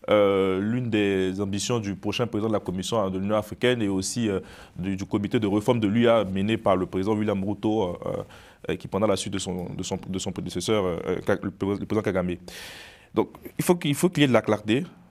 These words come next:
sur, euh, cette volonté de l'Afrique qui a toute sa place aujourd'hui au sein de cette institution-là, si elle veut encore demeurer, euh, assez efficace. Et puis, pas seulement que l'Afrique, hein, je pense aussi qu'il y a des pays, euh, euh, sud-américains, notamment le Brésil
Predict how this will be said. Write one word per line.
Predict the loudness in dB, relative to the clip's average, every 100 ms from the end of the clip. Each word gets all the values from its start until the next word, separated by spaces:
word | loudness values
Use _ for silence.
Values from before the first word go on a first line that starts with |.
| -14
sur, | -6 -4 2 4
euh, | 4 4
cette | 2 0
volonté | 0 0 2
de |
l'Afrique | 2 0 -4 -8
qui | -2 0
a | 0
toute | 0 2
sa | 2
place | 2 0
aujourd'hui | -4 -4 -2 -2
au |
sein | -2 -2 -2
de |
cette | -2 -2 -2
institution-là, | -8 -8 -8 -4 0 0 0 -4 -20 -20 -20 -4
si | 0 2 4 2 -2 -16 -20 _ _ _ 2
elle | 2
veut | 4 2
encore | 4 2
demeurer, | 2 0 2 4 6
euh, | 4 2 0 0 2
assez | 2 4
efficace. | 2 0 0 0 0 -8
Et |
puis, | -2 0
pas | 2 2
seulement | 2 0
que | 4
l'Afrique, | 2 2 -2 -2
hein, |
je | -2
pense | -2 -2
aussi | 0
qu'il | 2
y |
a |
des | 2
pays, | 0 2 4 4
euh, | 4 2 -4 -20 -20 _ 0
euh, | 2
sud-américains, | 2 2 2 2 2
notamment | 2 2 2
le | 2 0
Brésil | 0 0 2 2 0